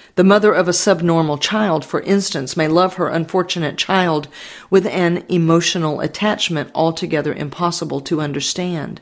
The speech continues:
The child excites no gratitude in her breast, for all the benefits have flowed the other way. The helpless infant has been nothing but a burden from the time it was born.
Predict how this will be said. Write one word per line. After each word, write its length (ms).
The 100
child 380
excites 500
no 160
gratitude 640
in 160
her 120
breast, 500
for 140
all 180
the 100
benefits 540
have 140
flowed 400
the 140
other 160
way. 460
The 80
helpless 420
infant 420
has 220
been 240
nothing 300
but 120
a 40
burden 400
from 180
the 60
time 300
it 100
was 140
born. 500